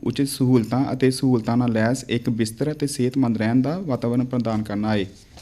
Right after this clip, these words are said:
ਕੁੰਭ ਮੇਲੇ ਦੇ ਮੱਦੇਨਜ਼ਰ ਯਾਤਰੀਆਂ ਦੀ ਸਹੂਲਤ ਲਈ ਵਿਸ਼ੇਸ਼ ਐਕਸਪ੍ਰੈਸ ਰੇਲ ਗੱਡੀਆਂ ਚਲਾਈਆਂ ਜਾਣਗੀਆਂ, ਜਿਸ ਤਹਿਤ ਅੰਮ੍ਰਿਤਸਰ ਫਾਫਾ ਮਾਓ ਅੰਮ੍ਰਿਤਸਰ ਰਾਖਵੀਂ ਵਿਸ਼ੇਸ਼ ਐਕਸਪ੍ਰੈਸ ਰੇਲ ਗੱਡੀ ਨੌਂ ਤੇ ਉੱਨੀ ਜਨਵਰੀ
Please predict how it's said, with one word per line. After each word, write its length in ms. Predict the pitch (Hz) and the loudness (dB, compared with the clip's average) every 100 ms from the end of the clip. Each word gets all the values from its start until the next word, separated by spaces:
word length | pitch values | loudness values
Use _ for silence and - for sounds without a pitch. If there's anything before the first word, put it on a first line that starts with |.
| - - - - | -20 -20 -20 -4
ਕੁੰਭ 240 | 143 175 | 2 4
ਮੇਲੇ 340 | 202 156 120 120 | 6 8 8 8
ਦੇ 100 | 123 | 8
ਮੱਦੇਨਜ਼ਰ 600 | 120 110 117 117 131 156 | 6 6 4 4 2 4
ਯਾਤਰੀਆਂ 400 | 120 110 123 117 | 2 2 2 2
ਦੀ 60 | |
ਸਹੂਲਤ 380 | 117 127 120 113 | 2 0 2 2
ਲਈ 200 | 120 135 | 0 0
ਵਿਸ਼ੇਸ਼ 420 | 190 - 127 127 - | -2 2 4 4 2
ਐਕਸਪ੍ਰੈਸ 460 | 127 - 135 135 - | -2 0 -2 -2 2
ਰੇਲ 240 | 110 107 | 2 2
ਗੱਡੀਆਂ 220 | 110 123 | 2 2
ਚਲਾਈਆਂ 320 | 156 127 110 | 2 2 4
ਜਾਣਗੀਆਂ, 440 | 110 107 107 117 110 110 - - | 2 2 0 0 -2 -6 -16 -6
ਜਿਸ 160 | 120 120 | -4 0
ਤਹਿਤ 380 | 120 123 127 | 2 2 0
ਅੰਮ੍ਰਿਤਸਰ 420 | 117 117 131 131 135 | 0 0 0 -2 -2
ਫਾਫਾ 380 | 120 110 120 | -2 -2 0
ਮਾਓ 300 | 117 120 135 - | 2 2 2 2
ਅੰਮ੍ਰਿਤਸਰ 420 | 123 147 139 139 | 2 2 0 -2
ਰਾਖਵੀਂ 420 | 139 104 107 127 | 0 0 2 0
ਵਿਸ਼ੇਸ਼ 420 | 127 - 113 113 | 0 -2 -2 -2
ਐਕਸਪ੍ਰੈਸ 500 | - 110 - 120 113 | -6 -8 -6 -6 -4
ਰੇਲ 200 | 117 104 101 | -2 -2 -2
ਗੱਡੀ 280 | 110 151 - - - - - 117 | -2 -4 -4 -12 -20 -20 -4 2
ਨੌਂ 240 | 117 120 | 2 2
ਤੇ 100 | 135 - | 0 2
ਉੱਨੀ 220 | 113 117 | 2 4
ਜਨਵਰੀ 420 | 127 135 143 214 | 4 4 4 0